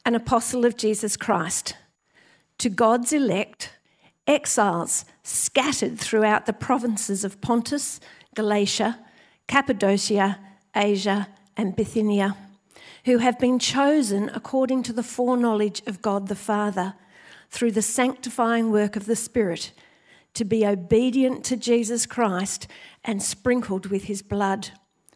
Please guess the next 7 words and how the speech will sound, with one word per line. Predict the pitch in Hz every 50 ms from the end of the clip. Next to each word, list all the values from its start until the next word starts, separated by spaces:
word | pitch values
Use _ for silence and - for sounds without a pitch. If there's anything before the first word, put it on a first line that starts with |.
| _ _ _ _ _ _ _ _ _ _ _ _ -
Grace | - 233 226 233 226 240 254 254 - - - - - - _ _ _ -
and | - 214 185 196 - _ _ _ - - -
peace | - 226 247 240 233 226 - -
be | - - 226
yours | 220 202 190 220 214 208 208 208 208 190 -
in | - - 208 202
abundance. | 196 190 196 - 196 208 208 202 196 190 190 - - - - - -